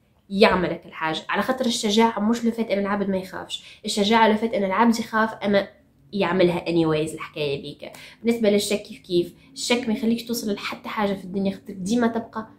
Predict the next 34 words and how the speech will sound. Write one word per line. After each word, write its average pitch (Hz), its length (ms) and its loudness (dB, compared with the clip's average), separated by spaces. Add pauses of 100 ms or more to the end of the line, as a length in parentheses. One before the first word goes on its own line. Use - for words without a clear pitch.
شاك - 340 -4
في - 140 -12
قدراتك، 202 400 0
زعما 196 220 0
نجمك 208 300 4
الحاجة 180 200 -10
ذيك، 202 260 -10
ما 202 140 0
نصورش، 196 500 -2
ما 196 80 2
نجمش، 190 440 0
ما 196 80 0
ندري 202 160 -2
شنو، 190 180 -10 (280)
مخك 226 240 -4
يتعبى 208 320 4
بالكلام 190 420 2
هذا 208 160 2
يولي 196 340 4
يصدقه، 254 540 0
دوكو 214 340 -4
ما 233 120 2
تعمل 185 240 -2
في - 80 -18
حتى - 220 -14
حاجة 180 260 -8
في - 100 -16
حياتك 180 380 -10
وتبقى 233 340 -6
حابس 208 380 0
في 202 100 -10
نفس 202 240 -4
البلاصة 175 300 -6
ذيك. 160 240 -10